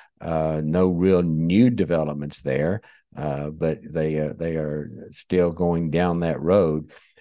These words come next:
Now, the bad news. The bad news is that Chant Canuck, Canuck, the director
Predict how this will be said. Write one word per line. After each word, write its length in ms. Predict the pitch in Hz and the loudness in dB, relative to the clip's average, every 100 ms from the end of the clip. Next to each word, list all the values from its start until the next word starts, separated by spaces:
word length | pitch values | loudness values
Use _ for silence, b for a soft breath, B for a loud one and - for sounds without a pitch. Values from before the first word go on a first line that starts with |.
| _ | _
Now, 200 | 90 120 | 0 4
the 100 | 139 | 4
bad 400 | 123 143 143 110 | 6 8 8 6
news. 500 | 82 76 67 69 - - _ _ _ - _ _ | 2 -4 -6 -10 -16 -18 _ _ _ -20 _ _
The 100 | 85 | 0
bad 320 | 107 139 156 | 6 8 8
news 440 | 117 101 98 92 - - | 6 6 4 0 -6 -6
is 640 | 87 85 82 82 92 90 | -2 2 2 2 2 0
that 240 | 87 - - | 0 -2 -2
Chant 380 | 110 110 110 | 2 2 0
Canuck, 380 | - 104 90 98 - _ - | -2 -2 0 -4 -8 _ -8
Canuck, 460 | 82 92 90 - - _ _ - | -2 0 0 -4 -10 _ _ -14
the 800 | 87 87 87 87 87 85 82 73 82 | -6 -4 -2 -2 -2 -2 -4 -6 -6
director 920 | 87 78 98 127 - 90 85 101 | -4 2 4 2 0 0 2 2